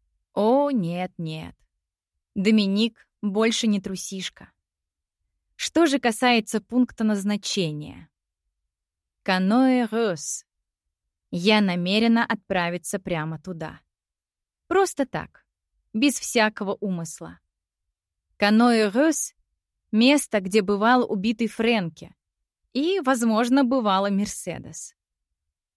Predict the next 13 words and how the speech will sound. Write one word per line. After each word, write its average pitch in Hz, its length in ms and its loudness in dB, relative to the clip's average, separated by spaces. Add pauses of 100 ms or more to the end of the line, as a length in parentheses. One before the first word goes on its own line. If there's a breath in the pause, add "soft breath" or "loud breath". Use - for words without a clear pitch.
(120)
И, 226 100 2
возможно, 220 800 0 (160)
кто-то 220 340 -4
еще. 190 520 -6 (1400)
Алекс, 269 580 0
например. 180 600 -6 (840)
Что-то - 460 -2
я 294 140 4
давненько 247 680 2
о 214 100 0
нем 220 260 2
не 214 80 2
вспоминала. 196 800 -4